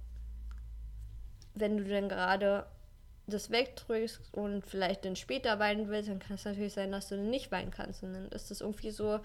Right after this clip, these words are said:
also ich finde das immer voll das belastende Gefühl, wenn man dann später irgendwie nicht weinen kann, aber eigentlich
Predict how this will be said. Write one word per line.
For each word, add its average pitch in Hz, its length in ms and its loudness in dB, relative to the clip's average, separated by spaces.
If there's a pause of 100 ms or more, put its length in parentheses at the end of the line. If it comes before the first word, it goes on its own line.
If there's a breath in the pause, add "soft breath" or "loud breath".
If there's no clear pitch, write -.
(500 loud breath)
also 190 140 -2
ich 202 180 4
finde 233 220 2
das 196 60 -4
immer 202 240 2
voll 196 240 0
das 196 160 -4
belastende 185 500 -2
Gefühl, 185 380 -4
wenn 180 100 -4
man 180 180 -4
dann 185 240 -2
später 202 420 0
irgendwie 185 200 -2
nicht 214 240 -2
weinen 185 180 0
kann, 190 320 -2
aber 180 220 -4
eigentlich 196 460 -4